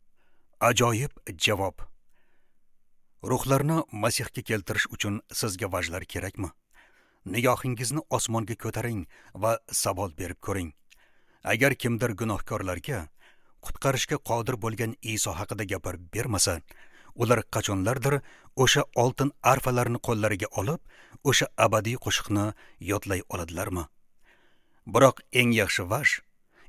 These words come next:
Isoning jarohatlaridir. Siz unga izzat ikrom ko'rsatib, uning boshiga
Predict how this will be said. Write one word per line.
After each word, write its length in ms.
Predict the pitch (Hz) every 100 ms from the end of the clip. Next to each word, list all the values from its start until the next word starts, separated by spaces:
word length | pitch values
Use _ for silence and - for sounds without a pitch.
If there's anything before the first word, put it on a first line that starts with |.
| -
Isoning 540 | 123 113 113 110 98 85
jarohatlaridir. 880 | 92 92 - - 87 110 98 80 _ _ _ _ _ _ -
Siz 240 | - 151 -
unga 260 | 135 127 -
izzat 420 | 131 95 131 -
ikrom 320 | - 120 123
ko'rsatib, 520 | - 110 101 - 95 - - - - - - -
uning 280 | 135 117 101
boshiga 440 | 101 - 104 151